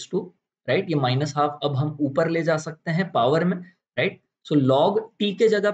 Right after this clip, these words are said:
पहले हम one minus x square लिखेंगे, one minus x square लिखेंगे और raise to minus half करेंगे। और यहाँ पे बच्चों हम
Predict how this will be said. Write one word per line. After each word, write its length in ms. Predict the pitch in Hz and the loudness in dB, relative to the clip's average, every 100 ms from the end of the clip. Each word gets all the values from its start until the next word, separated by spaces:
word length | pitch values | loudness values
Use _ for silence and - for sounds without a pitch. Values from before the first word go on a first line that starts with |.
| 196 | 0
पहले 180 | 180 196 | 0 0
हम 140 | 190 | 0
one 180 | 151 175 | 0 2
minus 280 | 180 185 185 175 | 0 0 -2 -6
x 140 | - | -4
square 160 | 190 175 | -4 -2
लिखेंगे, 380 | 170 180 202 190 127 | -2 -4 -4 -4 -2
one 120 | 151 | 0
minus 260 | 160 165 160 | -2 -2 -6
x 120 | 156 - | -8 -4
square 140 | 160 | -4
लिखेंगे 340 | 156 165 160 | -4 -6 -10
और 320 | 190 147 165 147 | -6 -2 -2 0
raise 280 | 165 226 226 - | 0 0 -4 -8
to 100 | 240 185 | -2 0
minus 340 | 131 156 - 131 | 0 -2 -4 -4
half 180 | 123 - | -6 -6
करेंगे। 260 | 98 85 - _ _ _ - | -14 -14 -18 _ _ _ 0
और 300 | 226 139 - - | 4 4 0 -2
यहाँ 280 | 151 156 254 262 | -2 -2 -4 -2
पे 60 | 175 | 0
बच्चों 260 | 123 - 147 - _ | -2 -2 -4 -4 _
हम 220 | 151 180 | -2 -2